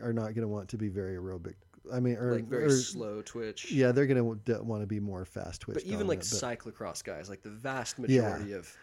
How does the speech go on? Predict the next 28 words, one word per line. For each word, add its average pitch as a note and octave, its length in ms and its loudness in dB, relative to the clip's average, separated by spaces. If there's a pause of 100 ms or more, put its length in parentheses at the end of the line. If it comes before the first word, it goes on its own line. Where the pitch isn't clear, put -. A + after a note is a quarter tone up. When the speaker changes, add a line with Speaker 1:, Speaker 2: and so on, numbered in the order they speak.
Speaker 2:
of A#2 100 -2
Speaker 1:
The D3 60 4
vast F3+ 480 4
majority C#3 340 4
of A#2+ 100 4
cycling A2+ 720 -2 (480)
being A2+ 280 2
slow A2 300 -2
twitch G#2 220 -4
Speaker 2:
Twitch A#2 120 -8
Speaker 1:
dominant's G2 440 -4
Speaker 2:
dominance G2+ 40 -6
Speaker 1:
a - 40 -6
good F2 80 -6
Speaker 2:
is D#2+ 140 -4
Speaker 1:
thing. E2 220 -12 (360)
Speaker 2:
better. - 320 -10
Okay. - 220 -14
Speaker 1:
So - 200 -8 (1400)
we E3 100 8
should D#3 160 2
do, C3 100 8
like, A2 160 4
a G#2 60 -6
whole, G2+ 440 0 (200)
I A#2 40 -6
Speaker 2:
Sorry, C#3+ 140 2
Speaker 1:
think, D3 140 -4